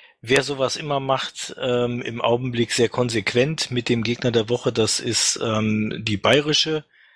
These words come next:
äh, Piratenpartei, äh, die mit der Watschen der Woche und des Monats im Prinzip verdienten C-S-U-Leuten bei Ausländerfeindlichkeit, bei was auch immer die für einen Unfug machen, ähm, verbal und per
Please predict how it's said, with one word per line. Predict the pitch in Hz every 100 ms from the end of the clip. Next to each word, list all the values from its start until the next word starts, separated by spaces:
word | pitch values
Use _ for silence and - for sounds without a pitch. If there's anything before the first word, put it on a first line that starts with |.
| _
äh, | 147 131
Piratenpartei, | 127 131 131 - - 131 - 131 135 139 135
äh, | 117 117
die | 113 117
mit | 120 120
der | 107 101
Watschen | 123 - - 135 127
der | 107 107
Woche | 131 135
und | 123 110
des | 107
Monats | 110 143 147 147 - - - - - - -
im | 139 131
Prinzip | 135 127 131 131
verdienten | - 123 123 143 - - 127 123 120 -
C-S-U-Leuten | - 131 120 - 151 147 143 131 131 131 127 127 123 117
bei | 113 113 113 113 113
Ausländerfeindlichkeit, | - - - 156 - 151 127 - 127 120 - 123 120 113
bei | 131 135
was | 160 170
auch | 143
immer | 202 170
die | 139
für | 135 123
einen |
Unfug | 151 143 - 123 123
machen, | 113 - 117 - - - - -
ähm, | 147 123 120 123 123
verbal | - 123 113 110 107 123 135
und | 139 127 120 120 -
per | 117 117 113